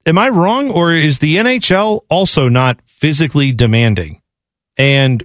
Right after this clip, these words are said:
when you get to their playoffs, you can have as many overtimes,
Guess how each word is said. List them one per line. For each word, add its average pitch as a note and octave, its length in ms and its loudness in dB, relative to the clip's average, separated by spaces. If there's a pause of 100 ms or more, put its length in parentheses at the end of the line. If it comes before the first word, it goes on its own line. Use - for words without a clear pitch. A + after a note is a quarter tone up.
(160)
when E3+ 280 0
you G3+ 160 0
get F3+ 240 -2
to C#3+ 140 0
their C#3 260 -2
playoffs, A2+ 640 0 (460)
you A3 180 0
can A#3 180 -2
have D#3 460 0
as B2+ 240 0
many F3 380 0
overtimes, C3 880 0